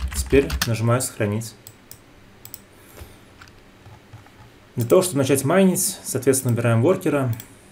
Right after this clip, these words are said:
и применяем полётник. Пишет то, что не может поставить лол майнер. Предлагаю перезагрузиться на всякий случай. Всё отлично, после перезагрузки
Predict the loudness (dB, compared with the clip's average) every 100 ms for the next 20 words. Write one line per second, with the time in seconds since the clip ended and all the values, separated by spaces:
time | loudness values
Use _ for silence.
0 | -12 -8 -2 0 2 0 0 0 0 -4
1 | -6 -14 -20 -20 -20 -20 -20 -20 -20 -20
2 | -20 -20 -20 -20 -20 -8 -6 -4 -2 -4
3 | -2 0 0 -2 -2 0 0 0 2 2
4 | 0 -2 -6 -12 -20 -20 -8 -2 2 4
5 | 2 2 -2 -2 -4 -4 -4 -4 -6 -6
6 | -8 -8 -10 -14 -16 -20 -20 -20 -20 -20
7 | -20 -20 -20 -20 -20 -20 -20 -20 -20 -20
8 | -20 -20 -20 -20 -20 -20 -20 -20 -20 -20
9 | -20 -20 -20 -20 -20 -20 -20 -20 -20 -20
10 | -20 -12 0 2 2 0 -2 -2 0 -2
11 | 0 2 4 4 2 2 2